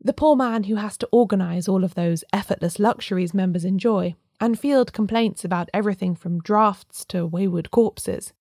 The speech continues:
His good work is never praised, but his mistakes are punished ruthlessly with endless committee deputations and procedures. In Keep It Quiet, Richard Hull says that, to be a secretary of any club,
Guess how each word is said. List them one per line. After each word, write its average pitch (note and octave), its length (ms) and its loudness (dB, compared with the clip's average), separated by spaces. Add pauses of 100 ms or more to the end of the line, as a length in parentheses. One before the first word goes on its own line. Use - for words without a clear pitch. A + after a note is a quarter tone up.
(120)
His A3 200 -2
good A#3 200 0
work A3 380 2
is E3 140 -4
never B3 260 4
praised, F3 540 -6 (320)
but F#3 100 -4
his F3+ 180 -6
mistakes A3 480 -2
are D#3+ 140 -8
punished G3 420 -2
ruthlessly F#3 760 -4
with E3+ 240 -10
endless A3+ 420 0
committee G#3+ 400 0
deputations F#3 800 -2
and E3+ 140 -2
procedures. F3 680 -8 (240)
In A3+ 200 2
Keep B3 220 -2
It - 120 -6
Quiet, B3 500 -4
Richard A3 280 0
Hull G#3+ 260 -2
says F#3+ 300 -4
that, F3+ 260 -6 (140)
to G3+ 80 -4
be B3+ 180 4
a G#3+ 60 4
secretary - 500 -6
of E3 100 -4
any C4 200 2
club, D#3 340 -6